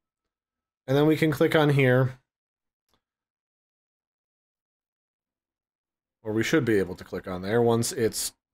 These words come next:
finally started. And then we can screen share this as if it was a game directly over Discord,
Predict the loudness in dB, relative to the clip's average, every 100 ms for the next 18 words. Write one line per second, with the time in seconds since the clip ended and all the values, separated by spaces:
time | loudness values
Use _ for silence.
0 | _ -4 0 0 -2 -2 -2 0 0 -4
1 | -6 _ _ _ _ _ _ _ _ _
2 | _ _ _ _ -2 2 2 2 0 0
3 | 0 0 2 2 4 4 4 4 2 -4
4 | _ _ 0 2 4 2 0 2 2 2
5 | 2 2 2 2 2 -2 0 0 2 2
6 | 2 2 -2 -6 _ _ -6 0 2 2
7 | 0 0 0 2 2 0 0 -2 -2 -4
8 | -10 -12 -14